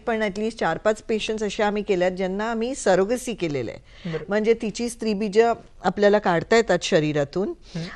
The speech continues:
Speaker 1: आणि, अ, नवऱ्याचे स्पर्म्स घेऊन ते आम्ही बाळ तयार करतो टेस्ट ट्यूब बेबी जरियेने आणि मग ते एका दुसऱ्या स्त्रीच्या पिशवीत सोडतं, कारण हिच्याकडे आम्ही पिशवी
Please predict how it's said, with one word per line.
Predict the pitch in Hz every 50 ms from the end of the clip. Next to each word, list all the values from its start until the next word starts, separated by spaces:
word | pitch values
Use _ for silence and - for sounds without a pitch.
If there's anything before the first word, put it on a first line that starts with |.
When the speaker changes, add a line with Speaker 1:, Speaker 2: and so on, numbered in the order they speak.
| - -
Speaker 1:
आणि, | 180 185 185 190 196 202 196
अ, | 190 185 180 185
नवऱ्याचे | 185 190 185 190 196 208 202 233 226
स्पर्म्स | - - - 240 247 262 330 330 254 226
घेऊन | 196 208 190 180 180 180 214 247
ते | 262 - - - 240 233 240 240
आम्ही | - 156 196 202 240 208 202 185 - 123
बाळ | 165 170 170 190 208 208
तयार | 233 220 208 190 190 180
करतो | - 196 170 - - 185 180 175
टेस्ट | - 190 185 - -
ट्यूब | 214 190 165
बेबी | 180 165 151 170 165
जरियेने | 147 160 165 143 143 147 143 147 160 190 - - - - - - -
आणि | 196 226 240
मग | 240 240 240 240 -
ते | 269 277 311 320
एका | 277 - 277 285
दुसऱ्या | 220 202 196 - - - 233 262 -
स्त्रीच्या | - - - - 220 233 240 233 233 247 226 220 226 226 - - - 202 185 - -
पिशवीत | 214 202 - - 226 226 208 -
सोडतं, | - - 180 139 131 123 - - - - - - - - - -
कारण | 226 233 240
हिच्याकडे | 247 226 226 220 - - 294 302 302 - 311
आम्ही | 302 - 175 214 226 254
पिशवी | 240 240 226 196 - - -